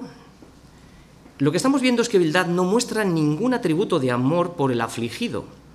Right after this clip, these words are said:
Más bien, lo que hace es un contraste entre la majestad sublime de Dios y el hombre caído. Y lo primero se eleva a las alturas. ¿Para qué? Para exponer la magnificencia de Dios inalcanzable,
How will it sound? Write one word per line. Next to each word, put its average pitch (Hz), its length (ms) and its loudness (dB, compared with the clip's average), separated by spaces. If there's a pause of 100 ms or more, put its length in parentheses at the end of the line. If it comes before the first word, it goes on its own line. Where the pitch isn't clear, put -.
(400)
Más 156 160 2
bien, 185 380 -2 (440)
lo 139 180 2
que 165 80 2
hace 208 180 2
es 247 100 -2
un 220 100 -2
contraste 143 880 -2 (160)
entre 135 340 2
la 127 160 0
majestad 123 640 -6
sublime 151 560 -2
de 202 160 -6
Dios 143 400 -2 (340)
y 131 120 2
el 135 100 0
hombre 190 300 -2
caído. 175 420 -6 (560)
Y 147 80 4
lo 151 80 4
primero 214 520 0
se - 200 0
eleva 175 240 2
a - 20 -2
las 135 220 -4
alturas. 110 640 -6 (320)
¿Para 135 200 0
qué? 196 120 2
Para 170 200 0
exponer 160 520 -2
la 190 140 0
magnificencia 156 1040 -2
de 147 100 2
Dios 202 360 -2 (400)
inalcanzable, 143 960 0